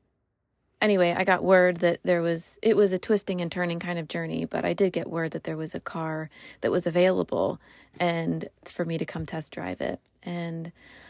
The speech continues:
I test drove it and I was like, "This car's a fucking dream, but I want an interior that's these colors." Turns out they had a car that was those colors.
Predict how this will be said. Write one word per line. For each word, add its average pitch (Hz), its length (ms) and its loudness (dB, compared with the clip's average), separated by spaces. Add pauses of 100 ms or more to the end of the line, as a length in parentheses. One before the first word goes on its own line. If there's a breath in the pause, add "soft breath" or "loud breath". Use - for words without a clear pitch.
(140 loud breath)
I 180 80 -2
test 147 320 4
drove 233 260 8
it 226 140 8
and - 80 0
I 190 80 2
was 180 100 0
like, 170 140 -4
"This 190 160 -2
car's 165 200 -2
a 156 60 -4
fucking 160 360 -8
dream, 202 440 -2
but 170 140 -6
I 160 80 -4
want 165 240 -6
an 165 80 -8
interior 180 420 -2
that's 160 220 -6
these 160 260 -6
colors." 220 580 0
Turns 175 300 -8
out 175 200 -4
they 165 100 -8
had 196 220 0
a 190 40 -4
car 190 320 -2
that 175 120 -4
was 175 120 -2
those 180 260 -6
colors. 214 600 -4